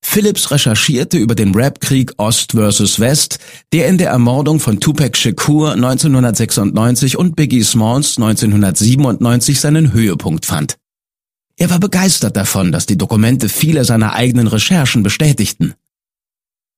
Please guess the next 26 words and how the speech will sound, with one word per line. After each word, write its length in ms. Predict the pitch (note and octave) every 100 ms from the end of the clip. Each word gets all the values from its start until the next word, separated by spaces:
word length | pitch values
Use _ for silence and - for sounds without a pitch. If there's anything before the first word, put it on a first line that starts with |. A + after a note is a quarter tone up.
| -
Die 200 | F3 E3+
Los 240 | D#3 D#3+
Angeles 580 | - A3 G3+ C3 G2+ -
Times 540 | A#2 A2 B2+ F#3 - -
veröffentlichte 680 | - D3+ C3+ F#3 D#3+ D#3 D3
Phillips 480 | - D#3 D3 A#2 -
Artikel 680 | A2 G#2+ D3+ D#3+ D3+ D#3 _
und 220 | B2 A2+
die 140 | F3+ F3
F-B-I-Akten 880 | D3 - F#3 B2 C3 A2 C3 -
zweitausendacht 1040 | F3 B2+ A#2+ D3 D3+ E3 - F2+ - - -
auf 160 | B2 -
ihrer 300 | D#3+ F3+ B2
Webseite. 640 | A2+ - G2 D2+ - G#2+ _ _ _ _ _ _ _ _ -
Der 120 | -
Artikel 320 | E3 A3 G3
deutete 440 | F3 E3+ E3 C3+
an, 260 | A#2 C#3+ G3
ein 260 | - G2+ F#2+
Mitarbeiter 600 | D3+ - D#3+ D#3 D#3 D3+
von 240 | - B2+
Puff 240 | A2 G2 -
Daddy 340 | B2 C3+ D3
namens 380 | A2+ G#2 F#2+ -
James 420 | - A#2+ A2 G2+
Rosemond 600 | A2 A2+ C3 D#3 D#3+ -